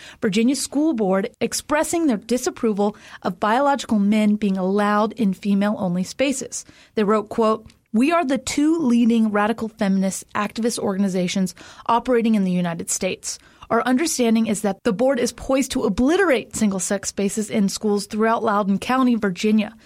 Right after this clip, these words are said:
If this is correct, we are appalled and disgusted at the direction in which this county is heading."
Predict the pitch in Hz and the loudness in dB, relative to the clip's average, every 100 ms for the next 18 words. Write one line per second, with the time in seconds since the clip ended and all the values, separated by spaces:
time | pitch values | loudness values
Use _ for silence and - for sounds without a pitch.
0 | - - - 196 262 254 - 254 226 233 | -20 -20 -4 -2 0 -2 -2 0 0 -2
1 | - _ 226 262 - 233 - - 269 294 | -14 _ 0 2 0 -2 -4 -2 2 4
2 | 311 - 220 208 202 - 233 247 - 214 | 2 2 2 2 -2 -4 -2 -2 -2 -4
3 | 175 - - - 185 208 220 208 196 - | -4 -10 -10 -8 -4 -2 0 0 -2 -2
4 | 247 240 240 - - 220 202 190 - _ | 0 0 -2 -6 -2 0 0 -2 -10 _
5 | - 226 - - 180 185 254 - 180 - | -6 -6 -4 -4 0 0 -2 -6 -6 -4
6 | 196 196 170 | -2 -2 -4